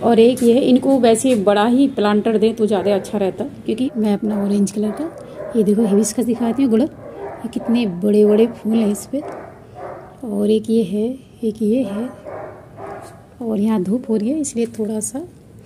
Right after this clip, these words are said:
मुझे भी ठीक से नहीं दिखाई दे रहा। और एक ये है,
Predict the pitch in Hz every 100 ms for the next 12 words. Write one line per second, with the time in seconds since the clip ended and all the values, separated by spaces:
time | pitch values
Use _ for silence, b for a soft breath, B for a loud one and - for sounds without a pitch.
0 | B - - 196 208 214 226 220 - 240
1 | 220 220 202 208 196 214 269 - - -
2 | - - - - - 202 202 220 214 226
3 | 208 269